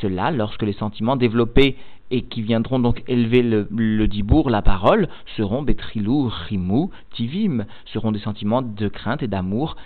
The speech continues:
naturels, émanant d'un dévoilement de l'âme divine, des sentiments naturels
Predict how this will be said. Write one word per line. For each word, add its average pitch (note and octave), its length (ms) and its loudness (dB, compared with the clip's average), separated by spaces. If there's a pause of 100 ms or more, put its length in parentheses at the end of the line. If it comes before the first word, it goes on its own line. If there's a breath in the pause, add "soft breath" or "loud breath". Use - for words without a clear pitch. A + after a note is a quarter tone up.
(120 loud breath)
naturels, A#2 880 0
émanant G2+ 560 0 (680 loud breath)
d'un G#2+ 100 2
dévoilement A2 760 0 (260 loud breath)
de A2 400 0
l'âme G#2+ 540 -2
divine, C3 680 -2
des G#2+ 120 -4
sentiments G#2 480 -4
naturels A#2+ 760 -2